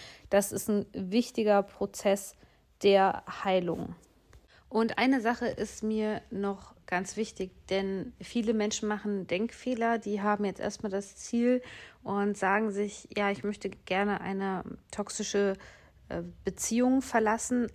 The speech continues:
aber die Ursache sind eigentlich unsere frühkindlichen Prägungen, nämlich die Erfahrungen, die wir mit unseren Bindungspersonen gemacht haben.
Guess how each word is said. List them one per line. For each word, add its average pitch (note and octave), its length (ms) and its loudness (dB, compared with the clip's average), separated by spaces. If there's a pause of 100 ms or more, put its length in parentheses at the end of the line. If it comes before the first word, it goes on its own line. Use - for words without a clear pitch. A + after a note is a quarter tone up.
aber G#3 400 2
die G3 280 -6
Ursache G3+ 920 2
sind G3+ 340 -2
eigentlich G#3 580 -2
unsere G3+ 460 -2
frühkindlichen G#3 1000 -2
Prägungen, F#3+ 680 0
nämlich F#3 360 -4
die G#3 140 -4
Erfahrungen, G3+ 640 -2
die G3 180 -6
wir G#3 100 4
mit G3 200 -2
unseren G3+ 380 -2
Bindungspersonen F3+ 840 0
gemacht E3 400 -10
haben. E3+ 300 -4